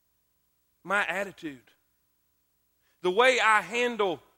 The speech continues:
situations, the way I handle problems, the way I look at people,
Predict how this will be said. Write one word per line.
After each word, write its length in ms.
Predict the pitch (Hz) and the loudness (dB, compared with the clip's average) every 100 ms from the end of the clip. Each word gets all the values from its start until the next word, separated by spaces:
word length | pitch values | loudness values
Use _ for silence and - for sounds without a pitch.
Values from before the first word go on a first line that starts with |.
| _ _ _ | _ _ _
situations, 840 | - 240 - 208 226 226 185 156 | -12 -10 -6 0 0 0 -6 -8
the 100 | 135 | -4
way 180 | 190 226 | 0 2
I 120 | 220 | 2
handle 460 | 185 233 226 190 151 _ _ _ | 2 -2 -2 -4 -4 _ _ _
problems, 640 | - 220 226 214 190 160 | -16 -2 0 0 -2 -4
the 100 | 160 | -4
way 220 | 190 240 240 | 2 4 6
I 140 | 220 | 6
look 300 | 208 269 - | 4 0 0
at 220 | 214 - | -6 -6
people, 560 | - 277 - 190 127 | -4 -4 -2 -6 -6